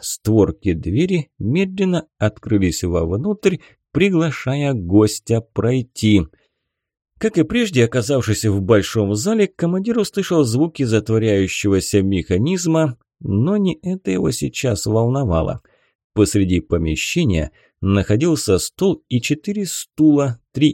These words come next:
из которых на данный момент пустовало. Но не четвёртое, ведь в нём кое-кто находился. "Добро пожаловать в мои владения!" первым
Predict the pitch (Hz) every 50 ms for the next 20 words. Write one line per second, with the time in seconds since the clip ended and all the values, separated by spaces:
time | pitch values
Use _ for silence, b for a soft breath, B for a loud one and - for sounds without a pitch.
0 | - - - 104 - - - - 113 - - - 208 220 185 - - 135 131 127
1 | 107 95 98 143 160 156 151 147 139 127 120 104 101 104 110 120 120 113 - -
2 | - _ _ - 123 120 110 - - - - 127 135 139 117 98 90 82 80 -
3 | - - _ _ _ _ _ _ _ _ - - 92 95 92 92 92 90 87 87
4 | 90 95 98 - - - 123 - - - 135 131 131 127 131 - - - 135 135
5 | 135 131 120 _ _ _ - 90 87 87 92 104 - 104 - - - 85 80 78
6 | - 95 120 160 190 185 - _ _ _ _ _ _ _ - - 120 107 98 95
7 | 90 95 117 139 - _ - _ _ - 120 117 117 117 117 117 117 - - 147
8 | 156 165 202 180 110 87 82 - - - - - - - _ _ _ _ _ _
9 | _ _ _ _ _ _ _ _ _ _ _ _ _ _ _ _ _ _ - 123
10 | 123 110 104 104 127 127 98 90 104 117 160 208 247 247 - - 254 240 196 160
11 | 147 143 151 151 156 160 175 180 165 _ - 113 110 107 107 107 107 113 113 117
12 | 131 151 160 156 151 151 151 156 160 156 156 185 202 160 110 95 90 85 87 98
13 | 90 90 - _ _ _ _ _ _ - 101 101 98 - 98 92 82 -